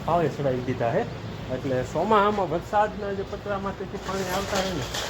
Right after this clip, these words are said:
એ ગોડાઉનમાં નહીં જઈ જતા હે, ઠેઠ સુધી પાળે કરી નાખતા હે. અને આપણા ખાડા દેખો, કિતના ચોખ્ખા ખાડા ગયા હે, અસલ સોરસ.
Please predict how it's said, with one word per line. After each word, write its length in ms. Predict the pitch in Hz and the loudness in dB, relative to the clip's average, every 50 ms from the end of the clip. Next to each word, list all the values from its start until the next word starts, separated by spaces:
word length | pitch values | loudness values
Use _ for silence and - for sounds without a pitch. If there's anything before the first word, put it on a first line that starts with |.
| - - - | -4 -4 -4
એ 220 | 139 127 - 156 | -4 -2 -2 0
ગોડાઉનમાં 540 | 185 185 196 196 190 190 185 165 165 147 135 | 2 4 6 6 8 8 6 4 4 2 2
નહીં 140 | 139 143 131 | 2 2 2
જઈ 260 | 113 - 117 113 110 - | 2 0 0 -2 -4 -4
જતા 240 | 110 107 - 113 113 | -4 -2 0 0 0
હે, 160 | 135 190 226 - - - - - - - - - - - - - | 2 2 0 0 -4 -10 -12 -12 -12 -12 -10 -10 -10 -10 4 10
ઠેઠ 360 | - 190 226 233 226 - - | 12 12 12 12 12 12 6
સુધી 200 | 196 170 156 156 | 0 2 2 2
પાળે 360 | - - 147 147 143 131 117 | 4 4 6 6 6 6 4
કરી 300 | - - 165 170 190 147 | 0 -2 0 2 4 4
નાખતા 420 | 120 117 107 98 - - 110 104 | 4 4 0 -2 -4 -6 -6 -4
હે. 160 | 98 - - - - - - - - - - - - - - - - - - - - - - 117 | -4 -6 -8 -10 -10 -10 -10 -10 -10 -10 -10 -10 -10 -10 -8 -8 -8 -6 -6 -4 -4 0 4 6
અને 220 | 113 113 117 117 | 8 8 8 8
આપણા 420 | 117 123 - - - 131 123 117 | 6 4 4 6 8 8 8 8
ખાડા 520 | 107 - - - 147 156 160 156 147 135 123 | 6 4 4 6 6 8 10 10 8 8 8
દેખો, 460 | 123 139 139 - - - 139 127 - - | 8 6 6 6 4 2 2 2 2 0
કિતના 500 | 160 160 - - 185 160 160 151 143 127 | -2 -2 2 6 8 8 10 10 8 6
ચોખ્ખા 540 | - - - 156 151 - - - 160 135 123 | 6 6 8 6 6 6 6 6 8 8 6
ખાડા 460 | - - 135 143 147 143 135 123 117 | 6 6 6 6 8 10 8 8 8
ગયા 400 | 110 123 123 123 120 113 107 95 - | 8 6 6 8 8 6 4 2 -2
હે, 140 | 113 107 101 - - - - - - - - - - - - | -4 -8 -8 -8 -12 -16 -18 -16 -14 -14 -14 -14 -6 -2 0
અસલ 380 | 135 - - - 160 143 120 | 0 2 2 4 6 8 8
સોરસ. 640 | 104 - - 156 170 185 156 131 110 - - - | 6 6 8 10 12 12 12 10 8 6 2 -8